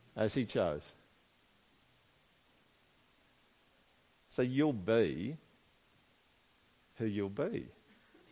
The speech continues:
You'll be who God made you to be. Now, you can spend a whole bunch of time trying to be like something else or to fit in by being like something else. But do you know what the best thing for you to do is?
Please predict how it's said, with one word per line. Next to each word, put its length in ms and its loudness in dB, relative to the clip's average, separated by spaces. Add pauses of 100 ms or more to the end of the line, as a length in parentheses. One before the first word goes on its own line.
You'll 140 0
be 240 0
who 120 0
God 300 0
made 240 -4
you 60 -2
to 80 -6
be. 260 -8 (1400)
Now, 80 -2
you 80 2
can 160 -2
spend 460 2
a 80 8
whole 160 6
bunch 240 2
of 80 -4
time 320 0
trying 240 -2
to 80 -2
be 240 2
like 200 2
something 320 -6
else 460 -8 (640)
or 80 -2
to 80 -2
fit 260 2
in 180 6
by 160 2
being 280 0
like 240 0
something 300 -4
else. 220 0
But 180 -6
do 60 4
you 60 6
know 100 4
what 80 2
the 80 0
best 320 4
thing 220 2
for 160 -4
you 120 4
to 100 4
do 260 2
is? 260 -2